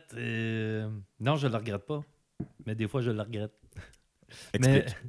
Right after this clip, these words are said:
Speaker 1: en général, je le regrette pas parce que je sens que j'ai pris la bonne décision.
Speaker 2: Pourquoi ?
Speaker 1: Euh, parce que la personne, j'étais convaincu que moi, j'aurais pu faire ma vie avec. Puis encore aujourd'hui, je suis convaincu.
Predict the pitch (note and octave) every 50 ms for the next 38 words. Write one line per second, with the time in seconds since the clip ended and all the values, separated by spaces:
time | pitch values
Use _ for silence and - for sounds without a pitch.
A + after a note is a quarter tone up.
0 | - - - - C3 C3+ C#3 A#2+ C#3+ C3+ C3+ B2 C#3 D3 D#3 D3+ B2+ A2 A#2+ A2
1 | G#2+ G#2 A#2 A2 A2 G#2+ G#2 - - D3+ - - A#2 - - A#2 G#2 - - -
2 | - C#3 C3 B2 G#2+ G2 G2+ F2+ - - - F#2+ F2+ F2+ F2+ F#2 F#2 F#2 - -
3 | - - - - - - _ _ _ - - - - - B2 B2+ C3 - - -
4 | - - - - - - - _ _ _ _ _ - G#2+ A2+ A#2 A#2 A#2+ A#2+ A2+
5 | - - A2+ - - - A#2 A#2+ A#2 - B2 A2 - - E3+ E3+ E3+ F3 E3+ D#3
6 | C3+ - - B2+ - _ _ _ - - - - - - A#2+ - - F3 F#3+ F3
7 | E3 D#3 C3 A#2 - - E3 E3+ - - - - A2+ A#2 B2 B2 B2+ C3 C3 C3
8 | C3 - _ _ _ _ - B2+ A#2+ A2+ G2+ F#2+ - - - G2+ G2 F#2+ F#2 F#2
9 | F2 F#2+ G2+ F#2+ F2+ F#2+ F#2 - - - - - - G2+ G2+ - F3+ F3+ F#3 E3
10 | D#3 D3 C3 C3+ E3 F#3 - - - G#2 F#2 F2+ F2 F2 E2 - - - -